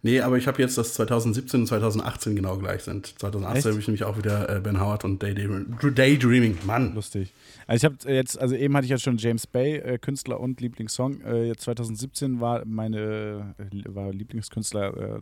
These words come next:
Speaker 2: The Staves und der Lieblingssong Roses von The Staves. Also auch da wieder bei zusammen, auch grandioser Song. Und achtzehn noch zum Abschluss. Das bist du.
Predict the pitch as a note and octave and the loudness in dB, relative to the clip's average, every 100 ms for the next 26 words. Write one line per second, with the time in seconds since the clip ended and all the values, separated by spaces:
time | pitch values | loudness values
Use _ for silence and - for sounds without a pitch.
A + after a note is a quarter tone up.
0 | G#2 F#2+ - - A#2+ - - - _ - | -6 -6 -4 -4 -4 -4 -10 -14 _ -20
1 | - - G2+ G2+ G#2 G#2+ A2+ G#2 - G#2+ | -20 -10 -2 0 0 0 0 0 0 0
2 | G2 G2 G2+ F2+ F2 - F2+ F2 E2+ - | 2 4 4 2 -4 -4 -4 -6 -6 -6
3 | F2 F#2+ - F#2+ F#2 F2+ - - - E2+ | -6 -6 -8 -8 -6 -6 -8 -10 -10 -10
4 | F2+ F2+ F2 - F#2+ F2+ - _ _ - | -6 -6 -6 -6 -6 -6 -8 _ _ -14
5 | E2 E2+ E2+ F#2+ F#2 - F#2 _ - - | -10 -8 -10 -10 -14 -16 -18 _ -20 -20
6 | - - _ - A#2+ - C3+ - D#3+ C#3 | -20 -20 _ -4 -2 -2 -4 -2 2 4
7 | C3+ A#2+ - - A2 G#2+ A2+ A#2 C#3 C3 | 4 0 -6 -6 -4 -4 -4 -6 -4 -4
8 | - - _ _ _ _ _ _ _ _ | -6 -16 _ _ _ _ _ _ _ _
9 | _ _ _ _ _ _ _ _ _ _ | _ _ _ _ _ _ _ _ _ _
10 | _ _ _ _ _ _ _ _ _ _ | _ _ _ _ _ _ _ _ _ _
11 | _ _ _ _ _ _ _ _ _ _ | _ _ _ _ _ _ _ _ _ _
12 | _ _ _ _ _ - - - - G2 | _ _ _ _ _ -20 -20 -16 -8 -8
13 | - A#2 | -2 0